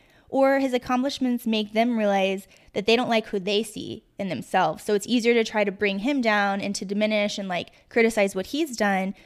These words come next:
so that they don't feel bad about their own inability to or unwillingness to accomplish the things they want in life.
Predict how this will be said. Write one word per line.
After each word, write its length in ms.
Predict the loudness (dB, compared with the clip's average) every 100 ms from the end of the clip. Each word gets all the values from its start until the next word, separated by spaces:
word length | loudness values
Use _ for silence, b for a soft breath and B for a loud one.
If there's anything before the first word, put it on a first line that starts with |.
| B
so 440 | -8 4 6 6 4
that 260 | 0 0
they 120 | 0 0
don't 140 | 0
feel 140 | -2
bad 200 | 0 0
about 180 | 0 -2
their 140 | -4 -2
own 160 | -2 0
inability 600 | 0 -2 -2 -2 -4 -8
to 560 | -8 -4 -2 -2 -4 0
or 140 | 0
unwillingness 580 | 0 0 -2 -2 -6 -6
to 140 | -6
accomplish 540 | -6 -6 -6 -4 -6 -8
the 120 | -12
things 280 | -10 -10 -8
they 120 | -8
want 220 | -6 -10
in 100 | -10
life. 300 | -10 -10